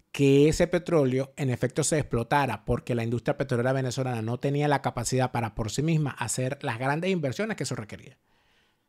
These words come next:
Es una realidad. Y se hicieron alianzas estratégicas, lo que se hace en cualquier parte del mundo. ¿Eso significa que le quitaron el petróleo a los venezolanos? No, el petróleo siguió siendo venezolano.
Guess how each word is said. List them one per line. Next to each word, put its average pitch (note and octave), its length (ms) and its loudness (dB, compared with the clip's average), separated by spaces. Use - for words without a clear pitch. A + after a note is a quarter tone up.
Es A2+ 100 -18
una C3+ 160 0
realidad. A#2 420 -4
Y F3 100 -6
se A#3+ 80 0
hicieron E4 260 0
alianzas D#3+ 320 2
estratégicas, E3 580 -4
lo C#3 120 -4
que D3 80 -4
se C3+ 120 -2
hace B2 220 -4
en E3 60 -2
cualquier C3+ 280 -2
parte C#3 220 -2
del B2+ 100 0
mundo. G#2 280 -6
¿Eso F3+ 180 6
significa A#3+ 460 6
que C4 100 2
le G#3+ 120 6
quitaron F#3+ 400 8
el B3 80 2
petróleo B3 320 6
a C4 40 8
los A#3+ 80 8
venezolanos? A#3 360 8
No, G3+ 120 6
el E3 140 4
petróleo F3+ 240 6
siguió G3+ 240 6
siendo B3+ 420 8
venezolano. A2 720 4